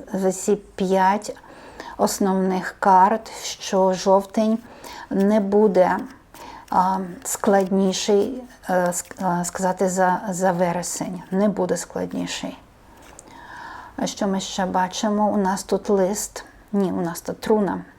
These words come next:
вибачаюся. А, труна і, м, башта.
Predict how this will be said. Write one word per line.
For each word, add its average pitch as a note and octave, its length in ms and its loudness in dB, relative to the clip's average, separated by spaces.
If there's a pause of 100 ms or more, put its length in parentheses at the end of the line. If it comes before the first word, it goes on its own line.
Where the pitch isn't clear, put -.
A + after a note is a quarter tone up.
(140)
вибачаюся. F#3 760 -6 (560)
А, F#3 140 6
труна G#3+ 680 2 (160)
і, F#3+ 420 2 (340)
м, F#3+ 300 -4
башта. F3+ 460 -4